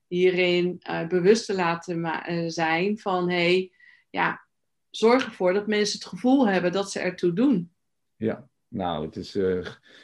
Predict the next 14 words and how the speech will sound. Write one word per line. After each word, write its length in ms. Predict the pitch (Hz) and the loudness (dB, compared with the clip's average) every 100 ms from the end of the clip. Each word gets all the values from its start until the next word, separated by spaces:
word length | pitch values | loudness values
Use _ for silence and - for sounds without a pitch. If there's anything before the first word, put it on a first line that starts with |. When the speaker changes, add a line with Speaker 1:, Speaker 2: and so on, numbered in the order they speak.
| - _ - | -20 _ -12
Speaker 2:
geweldig 560 | - 123 147 117 113 | -2 4 6 6 2
geantwoord, 600 | 120 139 170 139 139 123 | 2 2 2 4 4 6
eh, 300 | 127 117 - | 4 4 4
<laughs> 60 | 160 | 4
als 120 | 135 | 4
ik 120 | 123 | 4
dit 140 | 139 131 | 4 6
zo 220 | 143 127 | 6 8
allemaal 360 | 127 120 120 | 6 6 6
hoor 200 | 117 120 | 6 6
wat 200 | 107 98 | 4 2
je 80 | - | -2
vertelt. 560 | 92 - 110 107 127 - | -8 -2 0 0 -2 0
En, 280 | 113 107 | 0 0